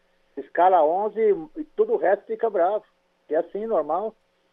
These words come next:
E tem que pos-, tem que personalidade pra, pra, pra segurar esses momentos, né? A coisa mais importante de um time grande é tomar decisões. Você tem que tomar decisões. Junto, claro, com a sua comissão técnica,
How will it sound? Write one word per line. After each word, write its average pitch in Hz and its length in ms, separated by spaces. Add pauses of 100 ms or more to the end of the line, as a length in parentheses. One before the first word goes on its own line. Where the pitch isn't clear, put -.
(140)
E 135 180
tem 165 200
que 170 60
pos-, 196 220
tem 190 120
que 185 60
personalidade 190 720
pra, 202 280
pra, 131 380 (320)
pra 135 220
segurar 156 400
esses 180 160
momentos, 175 520
né? 123 100
A 131 40
coisa 175 220
mais 190 200
importante 190 380
de 156 60
um 160 60
time 165 260
grande 180 400 (240)
é - 80
tomar 185 260
decisões. 165 560 (320)
Você 139 340
tem 220 140
que 170 100
tomar 147 260
decisões. 113 480 (680)
Junto, 139 260
claro, 143 240
com - 60
a 113 40
sua 123 140
comissão 120 460
técnica, 123 680